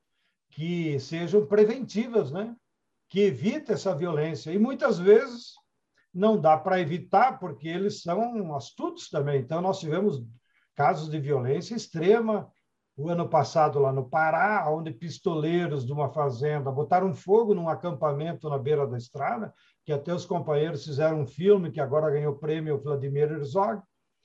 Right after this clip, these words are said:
E essa semana, lá, lá no Paraná,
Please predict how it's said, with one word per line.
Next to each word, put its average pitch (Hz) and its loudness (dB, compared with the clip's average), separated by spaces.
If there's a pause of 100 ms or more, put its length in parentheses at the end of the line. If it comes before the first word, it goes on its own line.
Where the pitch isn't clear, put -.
(340)
E 262 0
essa 226 4
semana, 214 2
lá, 220 2
lá 156 0
no 156 -8
Paraná, 165 0